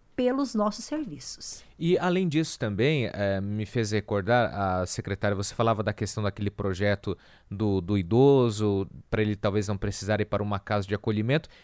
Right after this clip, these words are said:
Speaker 2: Tem um programa muito similar também para crianças e adolescentes, não é? É a adoção responsável? A adoção
Speaker 1: Família acolhedora.
Speaker 2: Família acolhedora, isso
Speaker 1: Hoje
Speaker 2: mesmo.
Speaker 1: nós temos em torno de cento e trinta famílias acolhedoras, um total de umas duzentos e cinquenta crianças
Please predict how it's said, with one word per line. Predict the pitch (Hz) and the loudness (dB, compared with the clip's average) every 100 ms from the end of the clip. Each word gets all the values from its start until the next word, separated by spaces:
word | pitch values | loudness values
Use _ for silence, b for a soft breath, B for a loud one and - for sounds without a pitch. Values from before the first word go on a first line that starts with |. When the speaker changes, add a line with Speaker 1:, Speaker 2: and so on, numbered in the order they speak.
| - | -6
Speaker 2:
Tem | 233 | -2
um | 247 | 0
programa | 226 185 202 196 | 0 2 2 2
muito | 180 202 | 2 0
similar | - 226 247 226 202 | -4 -4 0 2 0
também | 196 160 139 | 0 0 0
para | 131 131 | 2 0
crianças | 123 123 123 - 113 | 0 0 0 0 -2
e | |
adolescentes, | 117 107 113 107 - 104 92 95 | 0 2 2 2 0 0 -2 -4
não | 101 110 | -2 0
é? | 143 - | 0 0
É | 123 | 2
a | 135 131 | 4 4
adoção | - 131 123 - 147 | 2 -2 -2 -2 -2
responsável? | 131 - 110 - 170 147 | -2 -4 -4 2 2 2
A | 117 | 0
adoção | 113 | 0
Speaker 1:
Família | 202 240 294 294 | 2 4 6 4
acolhedora. | 277 262 254 262 123 | 2 -2 0 2 2
Speaker 2:
Família | 151 165 156 | 0 0 0
acolhedora, | 151 143 123 101 92 | 2 2 2 0 2
isso | 123 196 | 4 10
Speaker 1:
Hoje | 233 277 311 | 10 10 6
Speaker 2:
mesmo. | 277 | 4
Speaker 1:
nós | 240 - | 2 0
temos | - 214 226 226 - | -2 0 0 -2 -6
em | 190 185 175 | -6 -4 -4
torno | - 196 214 208 | -4 -2 0 -2
de | 170 175 | -4 -8
cento | - - - 226 247 247 233 - | -8 -4 -2 0 -2 -4 -10 -8
e | 185 | -10
trinta | - 214 220 247 240 | -6 -2 -2 -2 -4
famílias | - 208 190 190 190 | -4 -4 -4 -4 -6
acolhedoras, | 208 214 214 185 143 143 - | -6 -6 -6 -6 -8 -10 -8
um | 180 | -6
total | 190 180 190 202 | -4 0 4 4
de | 190 | 2
umas | 190 180 | -2 -2
duzentos | 196 170 226 269 294 226 | -4 -2 0 2 0 -4
e | 226 | -4
cinquenta | - 214 220 214 | -4 -2 -2 -4
crianças | - 240 220 202 220 320 339 - | -4 2 4 4 2 -4 -4 -8